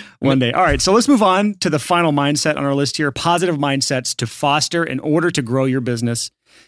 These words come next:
and honestly have a better life. This is not just going to help your business, it's gonna help you enjoy your life a lot more. This final one, honestly, is probably one of the most favorite on this list because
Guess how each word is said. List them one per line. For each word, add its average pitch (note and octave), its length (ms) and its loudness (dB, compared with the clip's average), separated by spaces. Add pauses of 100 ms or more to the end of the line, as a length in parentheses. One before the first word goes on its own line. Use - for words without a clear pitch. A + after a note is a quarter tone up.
and - 100 -2
honestly F3 300 0
have C#3 100 0
a B2 60 0
better A2+ 240 -4
life. F#2 200 -6
This C3 200 -4
is B2+ 80 -4
not D3+ 180 0
just C3+ 160 -6
going C3+ 120 -2
to A#2+ 40 -2
help B2+ 180 -4
your A2+ 120 -4
business, G#2+ 260 -6
it's A2 120 -6
gonna A#2 180 -4
help A#2+ 180 -6
you A#2 80 -4
enjoy G#2+ 240 -2
your G#2 140 -2
life G#2 260 -6
a A2 40 -8
lot G2 200 -8
more. G2+ 340 -6 (720)
This C3 200 0
final F3+ 320 2
one, E3+ 280 2
honestly, G3+ 300 0
is D3+ 60 -2
probably F#3+ 180 2
one D#3+ 80 4
of C#3+ 40 4
the C#3 40 4
most C3+ 220 0
favorite B2 180 -2
on A#2 60 -2
this A2 180 -4
list A#2 300 -4
because A2+ 580 -4